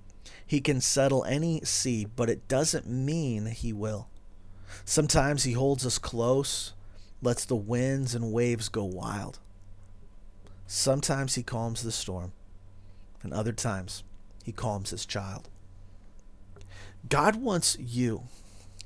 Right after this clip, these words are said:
to have peace. And maybe he'll give you peace by calming the storm in your life. Maybe he'll give you peace by calming you in the midst of it. This isn't about you or I getting to choose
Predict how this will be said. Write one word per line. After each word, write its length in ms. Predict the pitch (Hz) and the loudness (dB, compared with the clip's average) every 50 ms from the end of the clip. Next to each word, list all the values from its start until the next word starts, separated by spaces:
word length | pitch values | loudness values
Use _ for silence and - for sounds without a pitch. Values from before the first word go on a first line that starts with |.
| - - | -8 -2
to 120 | - 131 | 0 2
have 240 | 120 113 104 - - | 2 2 2 -2 -2
peace. 440 | - 117 95 - - - - - - - - - - - - - - - - - - - - - - - | -4 -4 -4 -4 -4 -6 -6 -8 -8 -12 -14 -14 -14 -14 -14 -14 -14 -16 -16 -16 -16 -16 -16 -12 -2 0
And 160 | - 143 135 | 2 2 6
maybe 320 | 165 175 170 170 175 202 202 | 8 8 10 10 10 10 10
he'll 160 | 180 214 185 | 10 10 10
give 200 | 143 165 170 165 | 10 10 8 10
you 140 | 170 156 139 | 8 6 4
peace 280 | - 175 160 139 - | 4 4 4 4 4
by 180 | - - 123 123 | 4 4 4 4
calming 480 | - - 139 131 135 139 139 139 135 | 4 2 2 2 2 2 2 2 2
the 100 | 123 127 | 2 2
storm 420 | 123 - - - 135 123 123 113 107 | 2 2 2 2 4 4 4 4 2
in 120 | 107 107 | 0 0
your 120 | 110 110 110 | 2 2 2
life. 380 | 107 101 98 - - - - - - - - - - - - - - | 2 0 0 -4 -6 -8 -12 -12 -14 -14 -14 -14 -14 -12 -8 0 6
Maybe 300 | 127 151 151 156 170 175 | 8 10 10 10 10 10
he'll 160 | 165 180 170 | 10 10 10
give 240 | 147 143 160 156 156 | 10 8 6 6 6
you 120 | 156 151 | 4 2
peace 320 | - - 135 151 151 - - | 2 2 4 4 4 2 2
by 160 | - 143 135 | 2 2 2
calming 540 | - - 151 156 151 151 147 139 135 127 117 | 2 0 0 0 2 2 2 2 2 0 0
you 520 | 123 131 139 156 160 151 139 139 127 - - - - - - - - | 0 2 4 6 6 8 8 6 4 2 -2 -8 -14 -14 -12 -2 2
in 120 | 147 139 131 | 2 4 6
the 60 | 127 | 4
midst 420 | 127 131 135 135 127 - - - | 4 4 4 4 4 2 0 0
of 160 | 101 - - 98 | 0 -2 -4 -6
it. 100 | - - - - - - - - - - - - - - - - - | -8 -10 -10 -14 -14 -14 -14 -14 -14 -14 -14 -14 -12 -10 -10 -6 0
This 180 | - 156 - - | 2 2 6 8
isn't 200 | 180 180 226 254 | 8 8 10 10
about 300 | 214 175 175 147 - 143 | 10 10 8 8 6 4
you 360 | 135 160 180 185 180 165 156 - | 4 6 8 10 10 10 8 8
or 340 | 143 143 143 139 131 127 - - - - - - - | 8 8 10 10 8 6 4 -2 -12 -14 -14 -4 0
I 220 | - - 147 156 147 | 4 6 8 8 8
getting 400 | 127 - 143 143 151 151 147 135 | 10 12 12 12 12 8 4 2
to 120 | - 135 | 2 0
choose 800 | 117 - - - - 160 156 151 143 139 135 127 - - - - | 0 2 2 4 6 8 8 8 8 8 6 6 4 2 0 -2